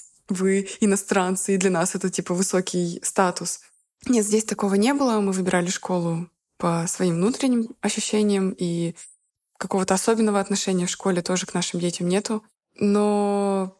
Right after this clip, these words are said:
то, что они здесь звёзды в целом, то, что они здесь привлекают внимание, и, наверное, в самом хорошем смысле этого слова, это точно есть. Как мама могу сказать, что мне здесь спокойнее.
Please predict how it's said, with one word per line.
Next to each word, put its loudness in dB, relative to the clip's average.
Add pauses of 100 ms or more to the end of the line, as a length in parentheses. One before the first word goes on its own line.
(220)
то, 2
что -4
они 4
здесь -2 (320)
звёзды 0 (240)
в -12
целом, 0 (420)
то, 2
что -2
они 4
здесь -2 (280)
привлекают 2
внимание, 0 (180)
и, 2
наверное, 2
в -4
самом 2
хорошем 0
смысле -2
этого -4
слова, 0 (300)
это 0
точно 0
есть. 0 (560)
Как -2
мама 4
могу -2
сказать, 0
что -4
мне 2
здесь 0
спокойнее. -4